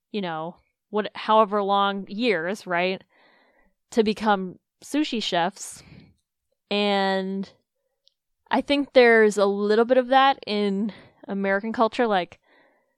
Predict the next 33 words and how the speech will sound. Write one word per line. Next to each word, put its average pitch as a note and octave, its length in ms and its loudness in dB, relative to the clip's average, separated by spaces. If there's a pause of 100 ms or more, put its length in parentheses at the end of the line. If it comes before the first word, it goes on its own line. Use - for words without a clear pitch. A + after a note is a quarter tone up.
you G3+ 80 -2
know, G3 120 2
barbecue's G3 580 2
on F#3+ 140 -2
the E3+ 60 -6
mind, E3+ 380 -4
obviously, G3+ 580 -2
and, E3+ 100 -8
like, D#3 180 -14
Southern F3+ 380 -6
food's G#3 220 -6
on G#3 120 0
the G#3 60 -4
mind G#3 560 -2 (720)
because, G#3 440 -2 (300)
<laughs> - 280 -18
because G3+ 260 -2
we've F#3 140 -4
just - 200 -12
been F#3 180 -10
eating F3+ 300 -10
a F3 100 -8
lot D#3 380 -8
<laughs> - 280 -8
in C4 520 2
the A#3 60 -4
last A3+ 320 0
couple A3 520 -6
of, A3 80 -20 (560)
of G3+ 240 -4
days G#3 540 -4
from F#3 220 -12
traveling. G3+ 640 -4